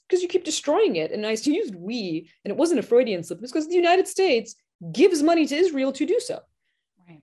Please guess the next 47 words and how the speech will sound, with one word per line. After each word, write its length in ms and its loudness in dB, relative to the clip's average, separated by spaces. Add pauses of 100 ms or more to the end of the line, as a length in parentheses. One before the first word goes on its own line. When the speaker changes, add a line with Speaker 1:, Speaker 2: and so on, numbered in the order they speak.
Speaker 1:
Uh, 180 -2
I 60 0
mean, 200 -4
im-, 160 -6
immediately 600 -2
in 80 -6
the 100 0
wake 460 0 (260)
of 480 -2 (400)
a 160 -6 (320)
clearly 520 0
asymmetrical 540 -4
attack 280 -6
that 80 -6
affected 300 -10
Palestinians, 760 -4 (360)
uh, 100 2
a 60 2
great 260 2
deal 180 2
more, 520 0 (260)
uh, 80 4
the 120 -2
U 200 2
S 180 2
moved 420 2
to 120 -8
give 300 -2 (200)
b-, 140 -2 (160)
uh, 240 0
Israel 420 -4
an 280 -6
extra 400 -4
one 460 -4
billion 440 2
dollars, 640 -2 (320)
um, 240 -4
Speaker 2:
Mm-hmm. 80 -16 (100)
Speaker 1:
to, 380 -8
to 160 -8
aid 180 0
its, 420 -6
uh, 200 -6
Iron 320 -2
Dome. 300 -4
I 100 -8
mean, 260 -6